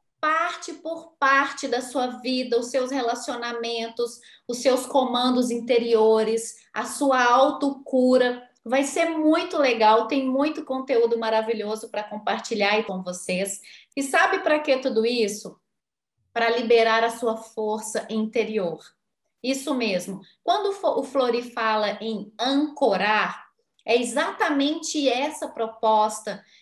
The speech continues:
que nós trazemos ele aqui pra ancorar junto com o nosso trabalho de mediterapia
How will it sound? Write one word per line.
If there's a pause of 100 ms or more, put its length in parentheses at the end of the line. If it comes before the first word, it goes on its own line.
que
nós
trazemos
ele
aqui
pra
ancorar
junto
com
o
nosso
trabalho
de
mediterapia